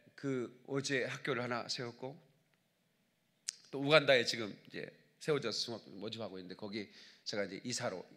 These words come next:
있지 않습니까? 전에 이제 이사 임명을 받았는데, 예, 거기에서 대통령이 나올 수도 있습니다. 예. 예,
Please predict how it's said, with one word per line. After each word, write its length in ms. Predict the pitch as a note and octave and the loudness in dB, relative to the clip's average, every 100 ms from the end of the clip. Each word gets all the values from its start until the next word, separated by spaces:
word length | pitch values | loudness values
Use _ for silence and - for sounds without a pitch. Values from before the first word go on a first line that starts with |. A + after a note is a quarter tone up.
| - | -20
있지 160 | - A#2 | -10 -6
않습니까? 420 | G#2 F#2 F2 - | -6 -8 -8 -10
전에 220 | - F#2+ F2+ | -8 -4 -4
이제 240 | F2+ F2+ | -4 -4
이사 220 | F2+ A#2 G2 | -2 -2 -2
임명을 340 | F#2 G2 E2 | -2 -6 -6
받았는데, 600 | G2 F#2 E2+ E2 G2+ - _ _ - - - - - - _ _ A2+ | -8 -10 -12 -14 -14 -16 _ _ -20 -20 -20 -20 -20 -20 _ _ -6
예, 280 | A#2 G2 - - _ _ _ _ - | -4 -6 -12 -20 _ _ _ _ -12
거기에서 400 | F3 A3+ G#3+ - | -2 2 2 2
대통령이 440 | D3+ D3+ G#3+ G#3 | -2 0 0 0
나올 160 | F3 C#3 | 0 -4
수도 140 | - C#3 | -10 -8
있습니다. 360 | - A#2+ - _ _ _ _ _ _ _ _ _ _ _ _ _ _ _ | -8 -10 -18 _ _ _ _ _ _ _ _ _ _ _ _ _ _ _
예. 20 | |
예, 40 | - | -20